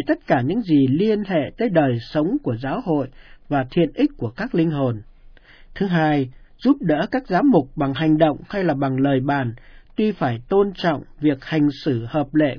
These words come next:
quyền bính của các ngài. Thứ ba, duy trì sự liên lạc thường xuyên với Hội đồng Giám mục bằng hết mọi hình thức cộng tác. Thứ tư, đối với việc bổ nhiệm giám mục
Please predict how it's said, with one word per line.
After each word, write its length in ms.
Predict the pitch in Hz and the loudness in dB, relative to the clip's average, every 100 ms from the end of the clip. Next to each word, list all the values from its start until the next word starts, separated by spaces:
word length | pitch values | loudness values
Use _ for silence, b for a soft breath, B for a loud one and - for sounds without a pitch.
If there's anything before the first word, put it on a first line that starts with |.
| - | -2
quyền 220 | 147 123 | -2 0
bính 260 | 127 156 269 | -2 -2 -2
của 100 | 135 120 | -6 -6
các 180 | 196 196 | -8 -4
ngài. 300 | 147 123 110 b b b b b b b - | -4 -4 -8 b b b b b b b -4
Thứ 120 | 240 | -2
ba, 380 | 196 170 165 151 b b b - | 2 4 4 0 b b b -10
duy 360 | 143 220 220 - | 0 2 2 2
trì 140 | 160 139 131 | 4 4 4
sự 120 | 160 139 | 0 2
liên 200 | 180 202 | 2 4
lạc 200 | 165 131 - | 2 0 2
thường 280 | 175 156 123 - | 6 6 4 0
xuyên 200 | 208 196 | 0 2
với 160 | 202 | 0
Hội 160 | 247 147 | 0 0
đồng 200 | 143 123 | 0 0
Giám 180 | 160 247 | 0 2
mục 200 | 156 - b b b b - | 2 -2 b b b b -4
bằng 240 | 156 143 | -2 0
hết 280 | 143 262 349 | 0 0 0
mọi 240 | 190 135 | -2 -2
hình 180 | 127 127 | -2 -2
thức 160 | 123 277 | -2 -4
cộng 220 | - 104 123 | -4 -6 -6
tác. 220 | 160 180 269 - - - b b b b | -2 -2 -4 -12 -20 -20 b b b b
Thứ 120 | - 233 - | -4 -4 2
tư, 300 | 175 165 147 b b b | 4 4 0 b b b
đối 180 | 170 196 | -2 2
với 120 | 285 | 2
việc 220 | 254 175 143 | 4 2 2
bổ 180 | 147 | 0
nhiệm 260 | 123 147 131 | 2 0 0
giám 140 | 165 277 | 2 4
mục 200 | 202 127 | 4 2